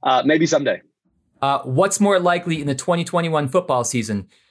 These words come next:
Speaker 2: Jim Harbaugh will be the coach of the Michigan Wolverines, or Jim Harbaugh will be the coach of the Detroit Lions?
Speaker 1: Uh, Jim Harbaugh being the coach of the Detroit Lions, although I think neither are, are quite likely.
Speaker 2: Better actor,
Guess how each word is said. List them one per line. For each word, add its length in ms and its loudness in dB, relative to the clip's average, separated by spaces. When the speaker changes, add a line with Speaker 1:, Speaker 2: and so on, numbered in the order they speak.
Speaker 2:
Jim 220 2
Harbaugh 480 2
will 120 0
be 160 0
the 80 0
coach 480 -4
of 100 -2
the 80 2
Michigan 320 -2
Wolverines, 560 -2
or 140 -4
Jim 260 -2
Harbaugh 400 2
will 100 2
be 120 -2
the 80 0
coach 320 -6
of 80 -8
the 80 -10
Detroit 400 -2
Lions? 560 -6
Speaker 1:
Uh, 200 4
Jim 220 0
Harbaugh 340 2
being 140 2
the 80 0
coach 240 0
of 80 -4
the 80 2
Detroit 300 2
Lions, 400 0
although 260 4
I 80 4
think 240 0
neither 160 4
are, 340 2
are 80 2
quite 220 0
likely. 380 0
Speaker 2:
Better 560 2
actor, 760 2